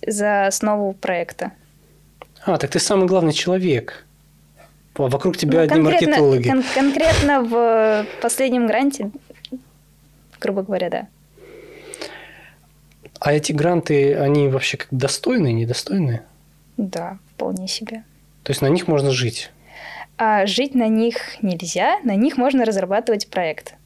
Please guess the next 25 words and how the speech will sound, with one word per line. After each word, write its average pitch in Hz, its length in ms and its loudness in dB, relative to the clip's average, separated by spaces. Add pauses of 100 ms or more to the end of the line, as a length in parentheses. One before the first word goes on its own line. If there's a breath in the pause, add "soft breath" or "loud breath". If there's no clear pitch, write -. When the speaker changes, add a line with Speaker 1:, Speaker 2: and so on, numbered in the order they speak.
(460)
Speaker 1:
У 226 180 2
каждого 220 380 2
гранта 262 380 0
есть 214 640 -2 (540 soft breath)
свои 233 320 2
требования 233 540 2
по 214 800 2 (100)
трате 202 360 0
денег. 180 560 -2
Если 196 300 0
ты - 120 -4
просишь 202 440 0
деньги 202 580 0
на 196 220 -2
научный 196 800 0
стартап, - 600 -6
ты 202 60 -6
должен 240 320 2
его 226 140 2
тратить 220 360 -4
на 202 60 -2
научный 196 400 0
стартап. 202 500 -4 (1800 loud breath)
Да, 214 360 2
там 196 440 -4